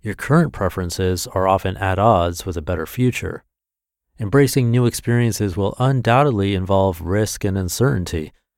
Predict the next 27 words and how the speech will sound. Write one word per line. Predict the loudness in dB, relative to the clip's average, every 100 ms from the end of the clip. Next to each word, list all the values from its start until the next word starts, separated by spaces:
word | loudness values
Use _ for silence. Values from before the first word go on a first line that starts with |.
| _
You'll | -2 0
need | 2
to | 2 2
hold | 4 4 4
your | 0
present | 0 2 2
emotions | 2 2 2 0 0 0 -2
and | -2
thoughts | 2 2 0 -2
loosely | 2 4 2 0 -2 -4 _ _ _
as | -4 -2
you | -2
experience | -4 -2 0 2 0
the | -2
thrill | -8 -2 0 2 0
of | -2 -6 _ _ _
better | 0 2 4 4
and | 4
better | 4 4
experiences. | 2 -2 -4 -4 -2 -4 -4 -6 -10 _ _ _ _ _
You'll | -2 2
be | 4
surprised. | 2 0 2 2 2 -4 -12 -16 -20 _
You'll | -12 -8
be | -4 -2 -2
more | -2 0 0 0
active. | 0 -2 -4 -6 -8